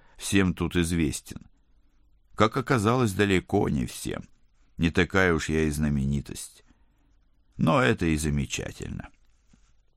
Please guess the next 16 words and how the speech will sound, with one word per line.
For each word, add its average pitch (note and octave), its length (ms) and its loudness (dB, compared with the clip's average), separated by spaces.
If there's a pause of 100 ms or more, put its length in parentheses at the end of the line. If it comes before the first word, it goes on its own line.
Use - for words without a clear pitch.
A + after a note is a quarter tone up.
(520)
Изю F#2 320 6
Бронштейна F#2 840 2 (440)
шеф F2 300 2
все-таки D#2+ 440 0
распорядился D2+ 680 0
посадить D2+ 500 -2
под D#2 200 -2
арест, D2+ 480 -4 (520)
поскольку, E2+ 600 0 (260)
давая E2+ 360 4
показания, E2 680 0
тот D2 280 -2
так F2 260 -2
юлил E2+ 480 4
и D#2 80 2
изворачивался, D2 920 -4